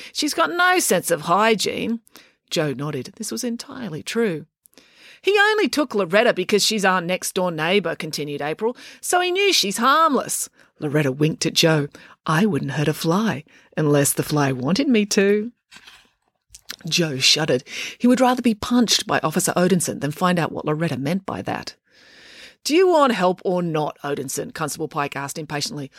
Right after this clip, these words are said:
"I can make all the kids work on bush regeneration if your personal issues are too complicated for you to deal with." "Nah, I'll take Casanova," said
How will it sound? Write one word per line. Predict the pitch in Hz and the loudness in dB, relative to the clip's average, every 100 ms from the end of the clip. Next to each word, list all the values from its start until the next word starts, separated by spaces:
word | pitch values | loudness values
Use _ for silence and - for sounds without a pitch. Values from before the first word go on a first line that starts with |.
| - - - | -20 -10 0
"I | 220 269 | 2 4
can | 294 | 4
make | 262 254 | 4 4
all | 247 | 4
the | 233 | 4
kids | - 233 180 | 2 0 2
work | 208 214 | 2 2
on | 185 175 | -2 0
bush | 196 202 - | 2 2 0
regeneration | 156 160 165 160 143 165 | -2 -2 0 0 0 -2
if | 160 | 0
your | 180 165 | 0 0
personal | - 190 190 180 190 165 - | 0 2 2 2 0 -2 0
issues | 175 151 170 156 | 0 0 -2 -2
are | |
too | 165 202 202 | 0 0 0
complicated | - 214 170 - 139 175 | 2 0 0 -2 -2 -2
for | 175 | 0
you | 170 | 0
to | |
deal | 135 170 170 | 2 2 2
with." | - - - - - - - - _ 139 | 0 -4 -6 -20 -20 -20 -20 -20 _ -8
"Nah, | 117 131 139 139 | -4 -2 0 2
I'll | 165 | 2
take | 156 - 143 - | 2 0 -2 -2
Casanova," | - - 147 139 139 - - | -2 0 0 -2 -2 -4 -4
said | - | -4